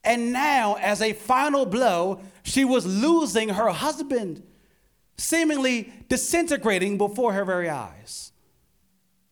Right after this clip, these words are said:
Was it out of pity that she spoke, wanting Job's misery to end, even if by the sin of cursing God?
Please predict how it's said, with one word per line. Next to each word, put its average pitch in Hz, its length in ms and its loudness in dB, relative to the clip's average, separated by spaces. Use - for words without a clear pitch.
Was 262 240 4
it 330 60 0
out 320 120 4
of - 140 -4
pity 320 340 2
that 302 160 2
she 294 120 -2
spoke, 294 540 -4
wanting 262 380 2
Job's 254 380 2
misery 277 360 0
to 262 140 -2
end, 247 360 -2
even 302 440 0
if 269 220 -2
by 247 180 2
the 214 120 -4
sin 262 420 -2
of 254 120 -6
cursing 226 420 -4
God? 214 480 -4